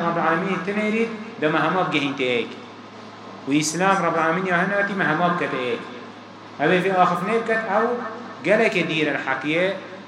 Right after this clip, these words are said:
و أو جلك دير الراستية. رب العالمين هم قال في يقول يوم القرآن ده: "واعتصموا بحبل الله جميعا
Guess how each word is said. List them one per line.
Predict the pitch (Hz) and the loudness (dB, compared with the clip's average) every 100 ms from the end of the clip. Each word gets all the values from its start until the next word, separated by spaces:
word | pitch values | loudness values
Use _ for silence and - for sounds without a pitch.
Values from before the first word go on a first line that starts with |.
| - | -2
و | 139 | 0
أو | 165 | 2
جلك | 185 208 196 | 2 2 0
دير | 170 170 196 | -2 -2 0
الراستية. | 185 165 151 143 151 135 117 - - - - | 0 0 0 -2 -4 -4 -4 -8 -12 -14 -8
رب | 135 | -4
العالمين | 147 147 151 160 214 208 | 0 0 0 0 -2 -4
هم | 208 196 | -2 0
قال | 185 | 0
في | |
يقول | 185 175 175 175 | 0 -2 -4 -2
يوم | 165 | -2
القرآن | 165 160 160 165 156 147 | -2 -2 -2 0 0 0
ده: | 160 - - - - | 0 -2 -8 -10 -2
"واعتصموا | 143 143 180 180 180 180 180 180 160 | 0 2 0 -2 -2 -4 -4 -2 -2
بحبل | 156 165 160 156 | 0 0 0 0
الله | 151 160 160 156 143 | 0 2 2 0 0
جميعا | 151 156 175 165 | -2 -2 -2 0